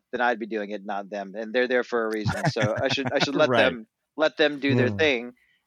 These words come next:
Speaker 1: you
Speaker 2: Oh,
Speaker 1: know?
Speaker 2: okay.
Speaker 1: And I told, um, Mike Cox,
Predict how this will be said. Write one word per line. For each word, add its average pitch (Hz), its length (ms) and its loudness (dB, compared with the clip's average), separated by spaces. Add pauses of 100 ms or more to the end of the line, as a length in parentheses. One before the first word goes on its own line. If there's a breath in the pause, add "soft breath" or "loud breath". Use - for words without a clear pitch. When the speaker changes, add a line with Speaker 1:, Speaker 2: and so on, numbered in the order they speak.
(140)
Speaker 1:
you 110 100 4
Speaker 2:
Oh, - 20 8
Speaker 1:
know? 139 160 6
Speaker 2:
okay. 143 240 6
Speaker 1:
And 143 220 -6 (200)
I 147 160 4
told, 170 480 2
um, 123 460 2
Mike 131 260 2
Cox, - 640 0